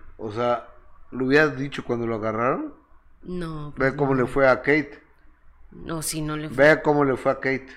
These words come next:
Speaker 2: Sí, tienes razón.
Speaker 1: Entonces, no te niego, estás en mi corazón, pero
Speaker 2: Pero no vuelvo a hablar de ti.
Speaker 1: Pero mi responsabilidad no es lo que hiciste.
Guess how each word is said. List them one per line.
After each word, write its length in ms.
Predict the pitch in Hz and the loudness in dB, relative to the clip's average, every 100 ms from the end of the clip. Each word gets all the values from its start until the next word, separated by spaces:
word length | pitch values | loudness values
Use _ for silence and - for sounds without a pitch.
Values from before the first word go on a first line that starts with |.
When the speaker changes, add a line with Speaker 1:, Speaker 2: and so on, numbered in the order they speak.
| - - | -20 -16
Speaker 2:
Sí, 240 | - 160 | -12 -12
tienes 360 | 147 160 156 151 | -8 -6 -6 -8
razón. 440 | 147 - 160 180 - - - - | -10 -14 -14 -16 -18 -20 -20 -16
Speaker 1:
Entonces, 580 | 110 101 131 120 131 117 - - - - - - - - - - - | -12 -4 -4 -2 -4 -6 -12 -20 -20 -18 -16 -14 -16 -16 -18 -20 -12
no 280 | 135 139 143 | -4 -2 0
te 140 | 151 | 0
niego, 520 | 143 175 220 185 - - | 2 0 0 -4 -8 -12
estás 400 | 113 95 117 117 | -10 -4 -2 -2
en 140 | 127 135 | -2 -6
mi 100 | 123 | -6
corazón, 540 | 131 131 123 131 170 | -2 -2 -2 -4 -6
pero 320 | 160 120 90 - - - - - - - - - - - - - - - - - - - | -4 -6 -6 -16 -20 -20 -20 -20 -20 -14 -10 -8 -8 -10 -12 -12 -16 -20 -20 -20 -14 4
Speaker 2:
Pero 380 | 214 214 277 - | 6 8 6 2
no 140 | 214 | 2
vuelvo 180 | 202 202 | 4 4
a 40 | |
hablar 240 | 196 190 196 | 4 2 2
de 140 | 226 | 0
ti. 260 | 226 294 311 | 0 0 2
Speaker 1:
Pero 180 | 139 139 156 | 2 2 0
mi 300 | 147 135 135 131 | -4 -4 0 2
responsabilidad 840 | 131 127 123 110 123 120 120 135 | 0 0 -4 0 0 0 2 2
no 160 | 135 127 | 2 -4
es 40 | |
lo 120 | 123 123 | -4 -6
que 100 | 104 | -10
hiciste. 720 | 98 - 180 - - 104 - | -12 -12 -12 -12 -6 -6 -8